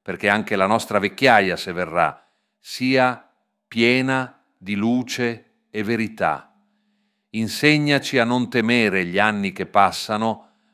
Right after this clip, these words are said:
ma a vederli come un'occasione per crescere nella saggezza e nell'amore. Che la nostra corona non sia fatta di gloria umana, ma della tua approvazione, nel nome di Cristo Gesù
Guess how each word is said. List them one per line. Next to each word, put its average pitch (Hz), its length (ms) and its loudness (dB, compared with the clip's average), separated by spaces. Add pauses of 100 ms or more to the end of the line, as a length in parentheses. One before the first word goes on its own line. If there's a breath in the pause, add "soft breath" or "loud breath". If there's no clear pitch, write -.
ma 98 180 0
a 104 60 4
vederli 113 680 2
come 110 240 0
un'occasione 107 760 0
per 98 260 -6
crescere 101 680 -2 (300 soft breath)
nella 98 240 0
saggezza 107 680 -4
e 98 60 0
nell'amore. 87 720 -6 (540)
Che - 140 -12
la 92 80 -2
nostra 104 380 -2
corona 110 460 0
non 101 180 -4
sia 101 180 -4
fatta 107 380 0
di 85 120 -8
gloria 95 340 0
umana, 110 640 0 (360)
ma 90 160 -2
della 92 260 0
tua 113 280 4
approvazione, 110 1160 -2 (480)
nel 82 180 -10
nome 92 240 -2
di 85 80 -6
Cristo 90 380 -8
Gesù 107 580 -2